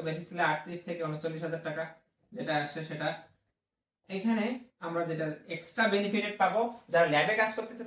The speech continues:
তাদের থেকে বেশি সুবিধাটা হচ্ছে যেহেতু সার্টিফিকেশন এবং মার্কস সবচেয়ে বেশি পরিমাণ, আহ, কাজ আছে সার্টিফিকেশন এবং মার্কসের ক্ষেত্রে, আহ, মার্কস মানে, আহ, মার্কস। তাহলে এই সার্টিফিকেশন এবং মার্কসে যে কাজগুলো আসে সেগুলোর উপর ভিত্তি করে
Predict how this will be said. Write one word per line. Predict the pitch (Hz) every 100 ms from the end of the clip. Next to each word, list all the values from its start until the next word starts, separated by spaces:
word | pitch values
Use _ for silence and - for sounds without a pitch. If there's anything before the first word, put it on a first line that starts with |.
| -
তাদের | 208 214 208 202
থেকে | 170 175 202 156
বেশি | 196 202
সুবিধাটা | 202 196 202 214
হচ্ছে | 214 - 233
যেহেতু | 180 180 -
সার্টিফিকেশন | 160 160 175 196 220 208
এবং | 185 151
মার্কস | 160 - - - - -
সবচেয়ে | 202 - 156
বেশি | 175 247 240
পরিমাণ, | 254 233 226 233
আহ, | - - - 143 139 -
কাজ | 170 170
আছে | 170 208
সার্টিফিকেশন | 170 160 151 151 151 147
এবং | 151
মার্কসের | 139 135 139 -
ক্ষেত্রে, | - 139
আহ, | - - _ 147 139 147
মার্কস | 165 - - - - -
মানে, | - 151 -
আহ, | - 160 147 143
মার্কস। | 156 - - - _ _
তাহলে | 214 233 226 196
এই | -
সার্টিফিকেশন | 196 202 226 240 226
এবং | 208 165
মার্কসে | 170 220 196 - - _ 151
যে | 170 170
কাজগুলো | 165 185 202
আসে | 208 226
সেগুলোর | 175 160 185
উপর | 202 196
ভিত্তি | 202 233
করে | 233